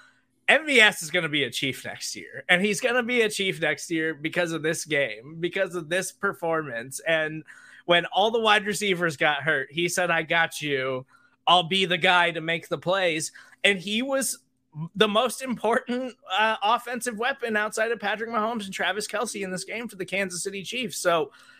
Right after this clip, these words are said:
I owe him an apology, and I apologized to him earlier this week on the Arrowhead Pride Editor's Show, but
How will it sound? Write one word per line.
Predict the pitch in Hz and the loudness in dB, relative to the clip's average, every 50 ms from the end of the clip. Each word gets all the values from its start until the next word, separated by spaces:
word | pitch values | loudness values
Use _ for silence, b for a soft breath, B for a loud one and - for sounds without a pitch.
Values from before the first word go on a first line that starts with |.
| b b b _ - | b b b _ 4
I | 170 196 214 | 6 6 6
owe | 226 233 214 | 6 4 2
him | 196 196 196 196 196 | 2 2 2 2 2
an | 190 | 0
apology, | 190 - - 156 151 151 160 160 151 143 139 151 151 147 147 143 147 143 | 0 2 2 4 4 4 2 2 0 -2 -2 0 0 0 0 0 0 -2
and | 147 143 143 139 139 139 139 143 143 143 | 0 0 2 2 2 2 0 0 0 2
I | 127 151 160 | 4 4 4
apologized | 170 170 185 202 208 214 190 202 196 - - | 4 4 2 4 4 4 2 0 0 0 0
to | 185 185 | -2 -2
him | 165 131 | 0 0
earlier | 131 143 151 151 143 139 | 0 0 0 0 0 0
this | 131 135 135 - - | 0 -2 -4 -4 -4
week | 120 113 117 117 - - - | -4 -4 -6 -6 -8 -4 -2
on | 127 127 123 123 123 127 127 127 123 107 _ | 0 0 2 0 0 -2 -4 -8 -10 -8 _
the | - 143 135 | 0 2 2
Arrowhead | 127 120 127 131 135 131 | 2 2 0 0 -2 -2
Pride | - 143 131 131 120 - | 0 0 0 0 -2 -2
Editor's | - 113 113 110 104 101 104 110 - | -4 -4 -4 -4 -6 -8 -8 -8 -8
Show, | - - 113 92 87 92 104 107 107 | -8 -6 -8 -8 -8 -8 -10 -8 -6
but | 113 107 104 | -6 -8 -8